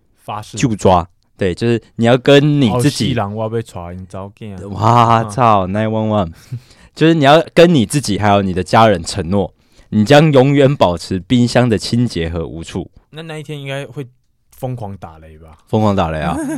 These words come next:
Speaker 1: <laughs>
Speaker 2: 对，然后反正就是你发誓完之后，那些妖魔鬼怪或者小可爱才不会来打扰你这样。
Speaker 1: So ga。
Speaker 2: Soですね。就是
Speaker 1: 啊，只有美国会这样玩？
Speaker 2: 呃，基本上他是写就是美国的节日啊。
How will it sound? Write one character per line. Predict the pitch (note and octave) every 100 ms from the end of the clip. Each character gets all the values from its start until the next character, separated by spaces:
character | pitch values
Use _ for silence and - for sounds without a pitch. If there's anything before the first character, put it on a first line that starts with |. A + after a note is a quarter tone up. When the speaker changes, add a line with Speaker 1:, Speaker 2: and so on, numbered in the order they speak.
| C#4 - -
Speaker 1:
<laughs> | - - _ _ -
Speaker 2:
对， | F2+ D#2+ _ _ -
然 | G#2+
后 |
反 | A2+ B2
正 | C3+
就 |
是 | C3 - -
你 | A#2+
发 | A2+ C3+
誓 | C3 C#3+
完 | G2
之 | F#2
后， | G#2 G#2
那 | G#2+
些 | G#2+ G#2+ - _ _ _ _
妖 | A#2+ A#2+
魔 | G#2
鬼 | - D#2+
怪 | G2+
或 | G2
者 | G#2
小 | G2 F#2+
可 | F2+ F#2+
爱 | E2+ D#2+
才 | -
不 | E2+
会 | F#2 F2
来 | D#2
打 | D#2+ E2+ D#2+
扰 | E2
你 | E2 -
这 | -
样。 | _ _ _ _
Speaker 1:
So | - G#2 F2
ga。 | F2+ _ _
Speaker 2:
So | - D2+
で | D2+
す | -
ね。 | - - - _ _ _ _ _
就 | - E3+
是 |
Speaker 1:
啊， | G3+
只 | -
有 | D3
美 | C#3 A2
国 | G2
会 | G2 G2+
这 | G#2
样 | F#2+
玩？ | D#2 D#2+ _ _ _ _ _
Speaker 2:
呃， | - G#2+ G#2 G2+
基 | G2 D#3+
本 | D#3 B2+
上 |
他 | C3+
是 | C3+ B2+
写 | G2+
就 | F2
是 | G#2 G#2+
美 | G2+ F2+
国 | D#2+ D#2+
的 | D#2
节 | D#2+ - E2
日 | F2 F2
啊。 | C#2